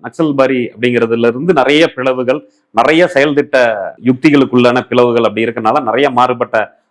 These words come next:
முரண்கள் நிறைய இருக்கும். இந்த படத்துல அந்த மாதிரி பல்வேறு விமர்சனங்கள் பல தரப்புல இருந்தும் வந்துட்டு இருக்கு.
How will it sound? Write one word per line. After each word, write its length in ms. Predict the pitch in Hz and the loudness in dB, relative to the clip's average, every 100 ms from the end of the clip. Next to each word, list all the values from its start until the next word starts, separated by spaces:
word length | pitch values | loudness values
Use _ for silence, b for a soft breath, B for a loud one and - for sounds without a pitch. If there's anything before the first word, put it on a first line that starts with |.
| _ | _
முரண்கள் 320 | 113 127 123 | -2 0 0
நிறைய 240 | 110 113 110 | 2 2 0
இருக்கும். 300 | 87 139 175 _ _ _ | -2 -12 -20 _ _ _
இந்த 180 | 170 180 | 2 2
படத்துல 300 | 170 170 190 | 2 0 2
அந்த 220 | 190 160 | 0 2
மாதிரி 460 | 156 165 180 175 - | 0 0 0 -2 -4
பல்வேறு 800 | 135 151 185 202 190 165 139 117 | -4 0 2 2 2 0 0 -4
விமர்சனங்கள் 540 | 123 147 - 131 156 151 | -4 -4 -4 -8 -6 -2
பல 320 | 127 135 - | 0 0 0
தரப்புல 260 | 131 135 131 | -4 -2 -4
இருந்தும் 280 | 123 139 113 | -4 -6 -4
வந்துட்டு 200 | 113 95 | -6 -10
இருக்கு. 240 | 90 | -12